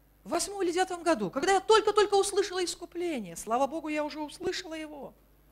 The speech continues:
Иначе бы позор был бы конечный. Я услышала Евангелие. Когда ездили мы с ними по всем городам, в Новосибирске, везде с, с Осборнами. И она говорит, «Ну что, машина уже приехала,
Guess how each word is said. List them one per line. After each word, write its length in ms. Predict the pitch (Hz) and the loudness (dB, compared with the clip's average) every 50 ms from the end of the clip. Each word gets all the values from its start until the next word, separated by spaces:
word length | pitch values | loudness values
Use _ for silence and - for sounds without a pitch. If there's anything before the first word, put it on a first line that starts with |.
| _ _ _ - | _ _ _ -10
Иначе 300 | 196 247 311 320 - 311 | -4 -2 -2 -2 -2 -6
бы 80 | 320 | -4
позор 360 | - - 320 285 330 359 320 | 0 0 2 2 2 0 0
был 180 | 220 185 196 185 | 0 -4 -6 -8
бы 100 | 165 160 | -8 -10
конечный. 540 | 156 - 247 285 311 294 - - - 170 165 - _ _ _ _ - - - - - - - - - - _ | -8 -8 -8 -6 -6 -8 -10 -10 -14 -16 -18 -20 _ _ _ _ -20 -20 -20 -20 -20 -20 -20 -20 -20 -20 _
Я 200 | - 185 262 302 | -2 0 0 0
услышала 440 | 285 269 - 320 392 427 - 381 359 | 0 -2 0 2 2 2 4 2 0
Евангелие. 680 | 392 381 370 359 339 254 220 175 165 160 160 202 - - _ _ _ _ _ _ _ _ _ _ _ _ _ _ _ _ | 0 -2 -2 -2 -4 -6 -6 -8 -8 -12 -12 -16 -18 -20 _ _ _ _ _ _ _ _ _ _ _ _ _ _ _ _
Когда 280 | - 254 254 254 254 311 | 0 2 2 4 4 4
ездили 380 | 311 320 330 311 240 262 285 277 | 4 4 2 2 0 -2 -2 -2
мы 100 | 262 269 | -2 -4
с 80 | 269 | -6
ними 180 | 302 359 349 302 | -8 -10 -10 -4
по 120 | - 269 | -4 -4
всем 260 | 262 - - 285 277 | -4 -2 -6 -6 -4
городам, 300 | 254 254 262 254 330 339 | 0 0 2 2 2 0
в 40 | 277 | 0
Новосибирске, 540 | 240 214 208 262 240 320 381 - - - 233 | -2 -2 -2 -2 0 0 0 0 -2 -6 -8
везде 320 | 214 240 233 214 269 247 254 - - - - _ _ _ _ _ _ _ _ _ _ _ _ _ - - | -10 -10 -6 -4 -4 -4 -4 -6 -14 -20 -20 _ _ _ _ _ _ _ _ _ _ _ _ _ -20 -18
с, 160 | 185 - - | -14 -12 -10
с 200 | 220 196 190 - 269 | -10 -8 -8 -6 -6
Осборнами. 500 | 254 208 175 180 175 175 165 165 165 - _ _ _ _ _ _ _ _ _ _ _ | -6 -6 -8 -10 -14 -14 -16 -18 -20 -20 _ _ _ _ _ _ _ _ _ _ _
И 80 | 226 | -4
она 160 | 285 320 330 359 | -4 -4 -4 -4
говорит, 240 | 294 294 311 311 | -6 -6 -6 -8
«Ну 80 | 330 370 | -10 -10
что, 420 | 330 - - - 214 175 170 165 - _ _ _ | -10 -10 -8 -6 -8 -8 -8 -12 -16 _ _ _
машина 420 | - 247 294 - - 359 349 339 330 | -12 -10 -10 -8 -10 -10 -10 -10 -10
уже 160 | 320 285 320 | -8 -8 -10
приехала, 720 | - 349 349 349 359 392 392 - - 214 196 180 - - | -4 -2 0 2 2 2 0 0 -4 -4 -4 -4 -6 -6